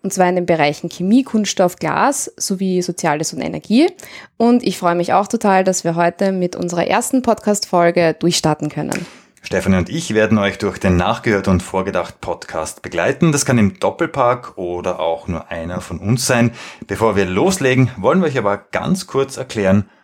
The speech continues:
Speaker 2: worum es hier eigentlich geht.
Speaker 1: Also immer wenn Politikerinnen und Politiker oder irgendwelche anderen Entscheidungsträger, äh, etwas zu sagen haben, dann spitzen wir ganz genau die Ohren.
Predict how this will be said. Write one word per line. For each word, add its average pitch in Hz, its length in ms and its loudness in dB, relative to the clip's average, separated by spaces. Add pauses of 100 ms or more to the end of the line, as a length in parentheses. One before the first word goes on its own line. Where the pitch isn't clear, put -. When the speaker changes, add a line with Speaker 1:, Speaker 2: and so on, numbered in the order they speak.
(180)
Speaker 2:
worum 90 280 -2
es 82 80 -2
hier 85 120 -4
eigentlich 80 380 -8
geht. - 220 -14 (300)
Speaker 1:
Also 247 200 2
immer 285 240 4
wenn 285 300 0
Politikerinnen 269 760 2
und 240 160 -2
Politiker 233 800 2
oder 185 380 2
irgendwelche 202 420 0
anderen 240 320 2
Entscheidungsträger, 196 1000 0 (460)
äh, 196 200 4
etwas 202 280 0
zu - 120 -4
sagen 247 440 0
haben, 240 280 2
dann 214 120 0
spitzen - 360 -4
wir 214 80 0
ganz - 340 -4
genau 196 320 0
die 190 140 0
Ohren. 185 380 0